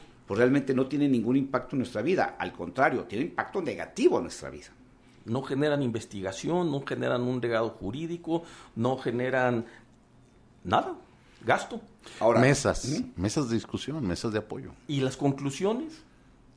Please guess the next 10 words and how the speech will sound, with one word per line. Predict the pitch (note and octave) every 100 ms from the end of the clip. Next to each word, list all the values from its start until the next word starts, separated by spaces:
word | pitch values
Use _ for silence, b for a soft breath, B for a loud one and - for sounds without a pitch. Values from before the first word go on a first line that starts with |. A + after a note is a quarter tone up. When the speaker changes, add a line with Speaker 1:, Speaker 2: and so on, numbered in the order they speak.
| - - -
Speaker 3:
Ah, | B2+
¿tienen | - E3 C#3
que | B2+
concluir | F3+ D3 C#3 D#3 C3+
algo? | E3 D#3 - G3+
<laughs> | F#3
No, | C3 A2+ - G#2 G2
hombre, | D3+ B2 -
¿cómo | A#2+ C#3 -
quieres? | C#3 G#2+ C#3 E3